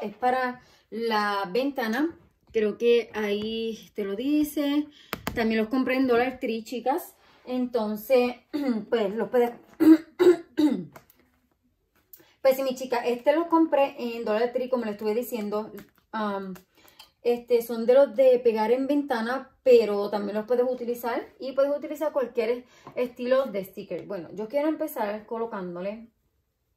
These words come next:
este más o menos ahí, porque lo que quiero hacer es como ponerle Santa Claus y alrededor los dulces,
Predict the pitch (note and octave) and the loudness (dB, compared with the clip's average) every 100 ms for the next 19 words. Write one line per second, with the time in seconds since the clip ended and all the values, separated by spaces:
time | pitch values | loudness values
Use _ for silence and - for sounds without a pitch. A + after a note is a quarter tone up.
0 | _ _ _ _ _ _ - A3 A3 _ | _ _ _ _ _ _ -10 -8 -8 _
1 | - C4+ C#4 C4+ C4 D4 C4 A3 G#3+ A3+ | -2 0 0 -2 -4 -2 -2 -6 -8 -8
2 | C#4 B3+ G3 G3 B3+ - _ _ _ _ | -6 -6 -10 -10 -12 -16 _ _ _ _
3 | _ _ _ _ _ _ _ _ _ - | _ _ _ _ _ _ _ _ _ -8
4 | A3 A3 A3+ G#3+ G#3+ A3+ G#3+ A3 B3+ C4 | -8 -4 -4 -4 -8 -4 -2 0 -2 -2
5 | C#4+ C4 B3 A3 G#3 A3 B3+ B3 C#4+ C#4 | -4 -6 -6 -6 -6 -8 -8 -6 -4 -2
6 | C#4 - A#3 A3 A3 B3+ C4 C4+ B3 D4 | -2 -2 -6 -6 -4 -4 0 0 2 0
7 | - _ - A3+ G#3+ F3+ B3 F4 F#4 D4+ | -8 _ -12 -4 -4 -4 -2 0 0 -2
8 | - D4 D4 | -6 -4 -4